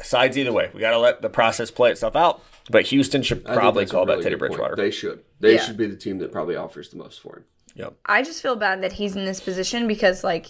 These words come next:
Speaker 3: he could have, before a lot of other, the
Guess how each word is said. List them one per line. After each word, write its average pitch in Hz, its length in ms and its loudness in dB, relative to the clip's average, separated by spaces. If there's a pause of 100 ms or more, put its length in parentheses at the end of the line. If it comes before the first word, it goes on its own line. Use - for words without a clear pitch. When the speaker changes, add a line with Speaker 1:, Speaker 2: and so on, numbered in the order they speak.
(160)
Speaker 3:
he 208 240 -10
could 202 280 -4
have, 190 300 -2
before 214 540 -2
a 196 100 2
lot 180 300 2
of 180 100 -2
other, 175 220 0
the 175 380 0